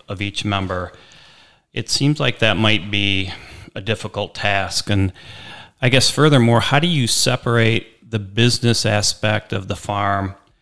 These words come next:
from quote unquote family? Or, or is it all one? Does it all become one? I, I guess I've always wondered,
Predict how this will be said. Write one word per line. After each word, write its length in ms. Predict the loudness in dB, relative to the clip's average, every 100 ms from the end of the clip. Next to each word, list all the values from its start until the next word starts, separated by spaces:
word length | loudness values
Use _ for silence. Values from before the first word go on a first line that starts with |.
| _ _ -16
from 520 | -2 2 4 4 0
quote 300 | 0 2 4
unquote 440 | 2 -2 -4 -6
family? 640 | -2 0 0 0 -4 -4 -6 -20 -20 _
Or, 300 | -2 0 -2 -6 -6
or 160 | 2 4
is 120 | 4
it 80 | 6
all 220 | 6 4
one? 320 | 2 2 2
Does 160 | 0 2
it 60 |
all 160 | 2 2
become 420 | 0 -2 0 0
one? 420 | 0 0 2 0 -6 -18 -20 -20 -20 _ _
I, 120 | -4 0
I 80 | 0
guess 240 | 2 2
I've 140 | 2 2
always 320 | 0 0 -2
wondered, 580 | -4 -4 0 0 0